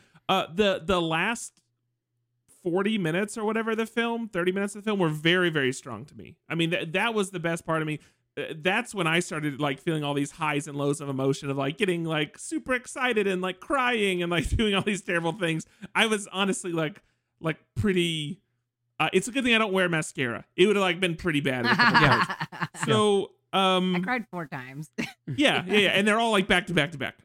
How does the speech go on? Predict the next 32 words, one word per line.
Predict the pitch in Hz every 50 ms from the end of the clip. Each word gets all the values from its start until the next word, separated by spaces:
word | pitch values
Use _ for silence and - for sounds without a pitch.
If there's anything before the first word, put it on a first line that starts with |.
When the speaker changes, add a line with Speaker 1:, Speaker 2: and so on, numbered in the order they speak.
| _ _
Speaker 1:
Um, | - 202 202 190 190 190 196 170 - _ _ -
so, | - - 254 240 214 -
uh, | - 165
the, | 185 214 226 190
the | 180 208 226
second | - - 359 339 330
half | 294 262
of | 240
the | 214
film, | 196 - 214 202 190 170
to | - 190 190
me, | 180 185 196 208 214 220 220 208
led | 196 185 170 165 160 165
up | 175 - - -
to, | 170 170 - -
like, | 160 151 151 - - - -
uh, | 143 156 - -
or, | 165 175 170
or | - - 165 160 156 156 147 143 143 - - - - -
kind | - 185 160
of | 156 143 135 123
reached | 143 156 - 131 - - - -
the | 151 143
hype. | 143 147 135 151 208 - - - - _ _ _ _ _ _ _ _ -
But | 208 202
the | 208 196
first | 165 - 233 294 339 -
half | - 285 233
of | 226
the | 180 175
film, | - - 175 175 170
uh, | 139 92